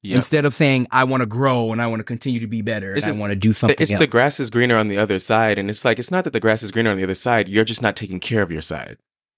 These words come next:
Speaker 1: Your side could be as lush and as beautiful, but you're not putting the effort in to make it that lush.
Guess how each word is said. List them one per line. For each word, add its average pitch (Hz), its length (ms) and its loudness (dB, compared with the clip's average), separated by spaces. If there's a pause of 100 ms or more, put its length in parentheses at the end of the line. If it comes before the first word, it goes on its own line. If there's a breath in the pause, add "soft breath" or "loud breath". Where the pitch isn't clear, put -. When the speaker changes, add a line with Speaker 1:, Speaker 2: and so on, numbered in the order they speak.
(260)
Speaker 1:
Your 127 200 6
side 120 260 2
could 127 340 2
be 104 260 4
as 95 220 2
lush 92 340 0
and 95 120 -2
as 90 140 -2
beautiful, 98 420 -2
but 92 140 -6
you're 101 140 0
not 101 180 -2
putting 101 180 -6
the 90 100 -8
effort 92 260 -6
in 90 180 -4
to - 180 -8
make 117 300 0
it 90 120 -8
that - 200 -10
lush. 80 240 -4